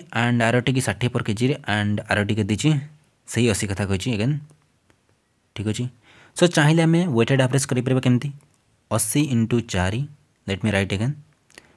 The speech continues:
ଅଶୀ ଇଣ୍ଟୁ ଚାରି ପ୍ଲସ୍ ଷାଠିଏ ଇଣ୍ଟୁ ତିନି କରିଦେବ,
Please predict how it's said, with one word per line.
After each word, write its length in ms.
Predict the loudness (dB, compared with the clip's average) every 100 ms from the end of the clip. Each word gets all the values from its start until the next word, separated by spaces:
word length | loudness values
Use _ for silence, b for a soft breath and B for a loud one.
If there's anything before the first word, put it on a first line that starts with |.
| B _ _ _ -6
ଅଶୀ 360 | -6 -2 0 0 -2 -4
ଇଣ୍ଟୁ 220 | -2 -2
ଚାରି 460 | -6 -4 -4 -2 -6 -12 -16 _ -20 B B B _ 0
ପ୍ଲସ୍ 240 | 0 0 -4
ଷାଠିଏ 300 | -6 -4 0
ଇଣ୍ଟୁ 220 | 0 2 -2
ତିନି 260 | 0 -2
କରିଦେବ, 240 | 0 -2